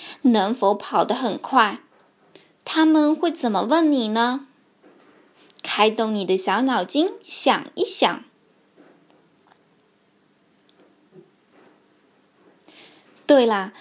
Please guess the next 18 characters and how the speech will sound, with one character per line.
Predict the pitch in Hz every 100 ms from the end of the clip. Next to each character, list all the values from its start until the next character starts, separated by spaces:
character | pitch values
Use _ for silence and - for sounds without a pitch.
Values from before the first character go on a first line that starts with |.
| - - _ -
你 | 311 269
可 | 233 277
以 | 277 254
说， | - 277 285 302 311 _ _ -
“Can | - 220 190 180
Kitty | - - 339 - 508 466
run | 285 220 190
fast？” | 202 - 196 196 294 - - - - - _ _ _ _ _ _ _ _ _ _ _ _ _ _ _ _ -
恰 | 311 277
巧 | 262 262 214 220
你 | 269 254 196
知 | -
道 | 254 262 208 214 -
Kitty | - 392 392 - -
跑 | - - -
得 | 196
不 | 196 196
快， | - 392 302